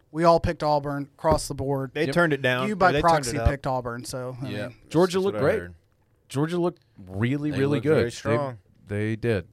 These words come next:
Speaker 3: And, uh, like, Auburn didn't know what hit 'em. Uh, impressive. The, I mean, Georgia has Alabama and Clemson level talent. They're, those three teams have talent above everybody else. They've got N F L players all over the field, and when they're,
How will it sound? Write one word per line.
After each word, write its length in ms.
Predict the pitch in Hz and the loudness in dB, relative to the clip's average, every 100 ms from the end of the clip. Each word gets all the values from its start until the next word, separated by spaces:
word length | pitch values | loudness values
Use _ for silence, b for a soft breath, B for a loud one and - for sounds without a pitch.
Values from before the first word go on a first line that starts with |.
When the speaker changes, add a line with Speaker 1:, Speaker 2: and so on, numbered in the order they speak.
| - | -10
Speaker 3:
And, 340 | 104 101 98 | -6 -4 -4
uh, 260 | 98 95 98 | -4 -2 -4
like, 160 | 95 92 | -6 -6
Auburn 240 | 104 110 98 | -4 -2 -4
didn't 220 | 98 92 | -6 -4
know 80 | 95 | -4
what 160 | 95 | -6
hit 140 | - 98 | -8 -14
'em. 80 | 85 _ _ _ _ _ 104 | -16 _ _ _ _ _ -10
Uh, 160 | 101 - | -10 -8
impressive. 640 | 107 104 113 104 - 80 - | -8 -4 -2 -2 -6 -12 -6
The, 180 | 123 165 | -6 -6
I 40 | b b b | b b b
mean, 140 | 143 | -2
Georgia 400 | 131 190 226 185 | 4 4 4 -2
has 560 | 120 156 131 101 - - _ _ _ | -4 -4 -4 -6 -10 -18 _ _ _
Alabama 520 | 110 131 123 117 113 101 | -4 -2 -2 -4 -4 -8
and 120 | 95 | -10
Clemson 420 | 123 107 98 98 | -10 -10 -10 -8
level 240 | 98 87 82 | -6 -6 -8
talent. 360 | 104 85 80 _ _ _ _ | -12 -12 -16 _ _ _ _
They're, 220 | 107 139 | -4 -4
those 380 | 147 165 156 - - | 0 0 -2 -8 -10
three 180 | 151 139 | -6 -6
teams 380 | - 135 104 - | -6 -8 -8 -6
have 180 | 110 | -6
talent 340 | - 113 107 101 | -4 -6 -4 -4
above 280 | 98 104 98 | -2 0 0
everybody 440 | 95 90 87 90 | -4 -6 -8 -8
else. 280 | 90 - - | -10 -10 -6
They've 180 | 120 131 | -4 -2
got 180 | 123 | -2
N 100 | 117 | -4
F 100 | 101 | -6
L 100 | 104 | -6
players 320 | 95 95 87 95 | -6 -6 -4 -2
all 180 | 104 | -2
over 140 | 101 87 | -2 -6
the 60 | |
field, 380 | 78 107 95 85 b b b b | -8 -6 -6 -8 b b b b
and 180 | 107 107 | -6 -4
when 120 | 107 | -2
they're, 160 | 143 | -2